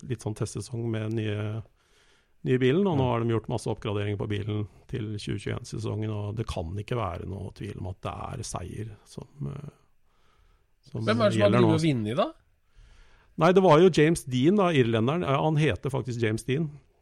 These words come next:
Speaker 1: som vant da
Speaker 3: Ja.
Speaker 1: i, eh, sytten, atten og nitten. Og,
Speaker 3: Oi, såpass, ja.
Speaker 1: eh,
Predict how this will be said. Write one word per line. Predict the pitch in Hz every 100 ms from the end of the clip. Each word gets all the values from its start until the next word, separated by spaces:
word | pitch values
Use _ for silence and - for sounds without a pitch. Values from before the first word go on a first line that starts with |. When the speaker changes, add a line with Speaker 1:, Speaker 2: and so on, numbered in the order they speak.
| _
Speaker 1:
som | - 139 131
vant | 113 123 135 -
da | 120
Speaker 3:
Ja. | 120
Speaker 1:
i, | 120 117 117
eh, | 117 113 113 117 113 113 113 113 110
sytten, | 127 131 117
atten | - 120
og | 113
nitten. | 113 - 139 135 _ _ _ _ _ _ _ _ _ _ _ - _
Og, | 139 120
Speaker 3:
Oi, | 120
såpass, | 123 120 123 117 117 117 113
ja. | 117 117 117
Speaker 1:
eh, | 113